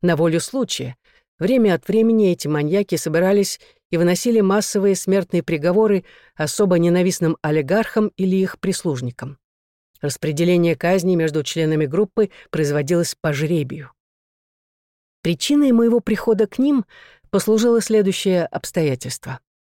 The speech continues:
Один из наших товарищей, который под видом духовного лица много лет работал в тайной полиции Железной Пяты, был приговорён к смерти красными из Фриско. Как раз в тот вечер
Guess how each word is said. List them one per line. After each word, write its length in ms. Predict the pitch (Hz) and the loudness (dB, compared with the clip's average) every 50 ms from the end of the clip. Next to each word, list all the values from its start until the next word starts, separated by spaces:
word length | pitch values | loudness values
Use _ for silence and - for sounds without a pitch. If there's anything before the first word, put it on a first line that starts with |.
| _ _ _ _ _ _ - | _ _ _ _ _ _ -4
Один 240 | 165 160 170 165 165 | 0 2 2 2 2
из 100 | 143 127 | 2 0
наших 300 | 156 139 - - 120 - | -2 -2 -2 -6 -8 -6
товарищей, 640 | _ 147 139 160 180 196 220 - - - 202 196 - | _ -4 -2 -2 0 0 -2 -4 -2 -4 -6 -6 -4
который 320 | - 160 135 - 156 160 | -6 -6 -4 -2 -2 -2
под 220 | 139 - 160 151 147 | -2 -2 -2 -2 0
видом 300 | 170 165 165 160 151 139 | 0 0 0 0 0 0
духовного 440 | 156 - - 180 156 156 160 147 151 | -2 -2 -2 -2 0 0 0 0 0
лица 460 | 151 147 - - - 196 185 170 - - - - - - _ _ | -2 -2 -4 -4 -4 -2 -2 -2 -4 -10 -18 -20 -20 -20 _ _
много 340 | 156 160 208 240 233 180 202 | -2 0 2 2 2 2 2
лет 240 | 202 196 214 196 - | 2 2 2 2 2
работал 500 | 165 170 160 185 196 185 - 160 151 135 - - - | -2 0 0 0 0 0 0 0 0 -2 -4 -12 -20
в 120 | _ - - | _ -10 -4
тайной 420 | - 185 185 180 170 170 165 156 | -2 2 2 2 4 2 2 0
полиции 460 | - 156 151 165 175 - - 160 151 | 0 0 0 0 -2 -2 0 -2 0
Железной 420 | 139 147 160 160 160 135 135 151 139 | 0 2 2 2 2 0 0 -2 -4
Пяты, 440 | - - 139 - - 240 247 240 - _ _ _ _ _ _ _ _ _ | -4 -6 -8 -6 -4 -4 -4 -4 -8 _ _ _ _ _ _ _ _ _
был 200 | - 185 233 247 | -2 0 0 0
приговорён 600 | - - 180 165 143 160 165 185 196 214 214 196 | 2 0 -2 0 2 2 2 4 4 4 4 2
к 80 | - - | 0 -4
смерти 500 | - - 175 185 214 208 - - - 208 | -4 -2 0 0 0 0 -2 -4 -6 -6
красными 540 | - - 170 165 170 - - 180 180 180 175 | -4 -2 -2 -2 -2 -2 0 0 0 0 0
из 240 | - 180 - - - | -2 -6 -10 -8 -8
Фриско. 480 | - 196 147 - - - - 135 - _ _ _ _ _ _ _ _ _ _ _ _ _ | -6 -6 -6 -6 -8 -12 -16 -18 -18 _ _ _ _ _ _ _ _ _ _ _ _ _
Как 180 | - 156 131 - | -8 -8 -4 -2
раз 220 | 165 165 - - | -2 -2 -2 -4
в 80 | - - | -10 -2
тот 260 | - 170 139 - - | -2 -2 -2 0 0
вечер 360 | 196 214 - - 233 214 - | -2 -2 0 0 -2 -4 -4